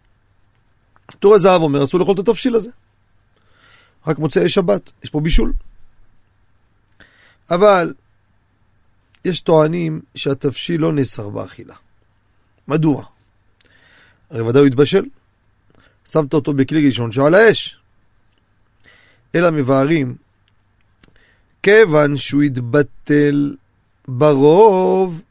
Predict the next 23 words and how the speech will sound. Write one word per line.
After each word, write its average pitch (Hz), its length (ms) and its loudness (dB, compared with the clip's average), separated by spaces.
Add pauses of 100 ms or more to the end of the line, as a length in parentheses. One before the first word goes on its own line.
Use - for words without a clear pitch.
(960)
הוא 147 100 -2
התבטל 139 380 0
בתבשיל, 151 840 -2 (680)
לפני 160 500 0
שהוא 202 220 -2
נמחה 156 400 -2
והתבשל. 110 520 -8 (720)
הרי 160 140 2
המלח 185 280 2
לוקח 170 220 0
לו 180 100 2
זמן 180 180 -2
להתבשל. 175 520 0 (800)
עד 170 280 4
שהוא 226 140 -2
התבשל, 156 920 0 (140)
כבר 139 200 0
הוא 175 180 0
התערבב 135 640 0
ברוב, 208 460 4
הוא - 80 -6
התבטל 196 360 2
ברוב. 175 340 -2